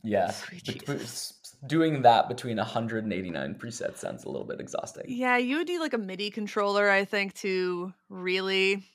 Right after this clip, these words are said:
Speaker 2: figure that one out.
Speaker 1: Right.
Speaker 2: Because they make the ones
Speaker 1: Right.
Speaker 2: now that you can, like, "Okay, let's, I'm just gonna have a set list, uh, and this song sends these signals to, like, a bunch of things." I'm like, "This is beyond my, my pay
Speaker 1: Right.
Speaker 2: grade," but
Speaker 1: A
Speaker 2: I'm
Speaker 1: little bit, yeah. <laughs>
Speaker 2: ma-, major respect for people who do that.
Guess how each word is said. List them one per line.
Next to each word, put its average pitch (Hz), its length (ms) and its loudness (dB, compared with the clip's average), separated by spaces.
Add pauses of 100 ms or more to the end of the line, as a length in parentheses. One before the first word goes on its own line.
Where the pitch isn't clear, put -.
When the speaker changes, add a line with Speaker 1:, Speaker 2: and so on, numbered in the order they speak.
(360)
Speaker 2:
figure 190 280 2
that 175 200 2
one 190 180 0
out. 180 240 6
Speaker 1:
Right. 196 280 6 (160)
Speaker 2:
Because 294 160 -6
they 285 100 0
make 262 160 2
the 262 100 0
ones 226 220 2
Speaker 1:
Right. - 80 -2
Speaker 2:
now 202 180 4
that 196 100 0
you 190 60 -4
can, 196 140 -10
like, 180 320 -8
"Okay, 226 260 0
let's, 190 260 -2
I'm 190 120 -2
just 175 80 -10
gonna 185 80 -4
have 170 60 -6
a 170 40 -16
set 214 300 0
list, 208 540 2 (480)
uh, 175 240 2
and 180 160 -8
this 202 160 -2
song 196 580 2
sends 180 360 -8
these 180 300 -6 (160)
signals 175 500 -8
to, 185 80 -8
like, 165 180 -4
a 170 80 -10
bunch 175 240 -6
of 180 100 -8
things." 185 220 -8
I'm 185 60 -10
like, 190 100 -6
"This 240 160 -4
is 247 120 -4
beyond 170 680 -2
my, 160 540 -4
my 165 120 -10
pay - 220 -4
Speaker 1:
Right. - 40 2
Speaker 2:
grade," 160 360 -2
but 160 280 -6 (400)
Speaker 1:
A - 60 2
Speaker 2:
I'm 135 120 4
Speaker 1:
little 117 220 10
bit, - 340 0
yeah. - 160 4
<laughs> 175 120 8
Speaker 2:
ma-, 262 460 6
major 262 380 0
respect 226 360 -2
for 208 80 -4
people 190 220 -6
who 180 120 -8
do 170 200 -8
that. 170 340 -6